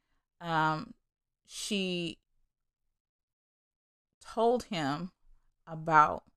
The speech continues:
the Proverbs thirty-one woman. So she, she taught her son. She taught Lamel. She taught him to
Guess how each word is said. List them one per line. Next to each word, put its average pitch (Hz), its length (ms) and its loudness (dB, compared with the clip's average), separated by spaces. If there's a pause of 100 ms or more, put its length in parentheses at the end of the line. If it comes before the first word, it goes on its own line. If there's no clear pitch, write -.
(960)
the 156 80 -20
Proverbs 160 720 2 (380)
thirty-one 156 520 0
woman. 156 360 -4 (400)
So - 380 4 (880)
she, 349 640 4 (2500)
she 262 240 -4
taught 370 400 4
her 208 160 2
son. - 480 -4 (640)
She 269 300 -4
taught 339 500 4 (880)
Lamel. 170 600 -4 (680)
She - 140 -8
taught 254 380 6
him 180 400 -2 (840)
to 175 480 2